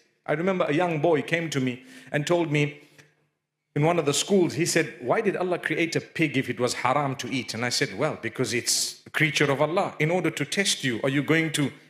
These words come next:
eat or not eat?" When Allah said, "Don't eat," and everyone says, "Oh, have you had some ham?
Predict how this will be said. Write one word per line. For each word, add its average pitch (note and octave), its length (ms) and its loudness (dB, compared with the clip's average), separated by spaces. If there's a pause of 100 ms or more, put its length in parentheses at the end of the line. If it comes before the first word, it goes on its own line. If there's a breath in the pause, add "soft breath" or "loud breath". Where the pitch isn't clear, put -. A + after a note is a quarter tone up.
eat A3 300 2
or E3+ 80 4
not A3 320 0
eat?" C3+ 180 -4
When C3+ 160 0
Allah E3+ 180 2
said, C#3 200 -2
"Don't E3 280 2
eat," F#3+ 280 0 (280 loud breath)
and C3 140 2
everyone D#3 320 4
says, D3 260 -2
"Oh, F#3+ 600 -2
have D#3+ 180 -6
you F#3+ 80 2
had F#3 240 2
some E3 140 2
ham? E3 360 2